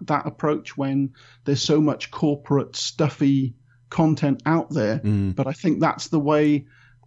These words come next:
Speaker 1: that's the way to stand out. And I, I, you know, I remember you talking about this before when, when you've talked about bright grey.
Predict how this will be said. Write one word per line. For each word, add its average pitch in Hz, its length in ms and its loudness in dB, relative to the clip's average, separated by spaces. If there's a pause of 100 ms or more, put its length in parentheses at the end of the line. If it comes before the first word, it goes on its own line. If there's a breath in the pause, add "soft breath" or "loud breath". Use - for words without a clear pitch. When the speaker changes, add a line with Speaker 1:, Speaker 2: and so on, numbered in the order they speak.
(140)
Speaker 1:
that's 160 300 -2
the 175 80 0
way 156 240 0
to - 120 -4
stand 143 460 0
out. 147 300 0
And 143 100 -2
I, 139 80 -2
I, 160 140 -2
you 156 120 2
know, 151 120 2
I 147 80 2
remember 170 400 4
you 156 220 -2
talking 165 440 0
about 131 300 -2
this 143 140 -4
before 147 420 2
when, 135 260 4
when 143 140 4
you've 139 160 4
talked - 280 0
about 131 360 0
bright 143 280 2
grey. 151 500 2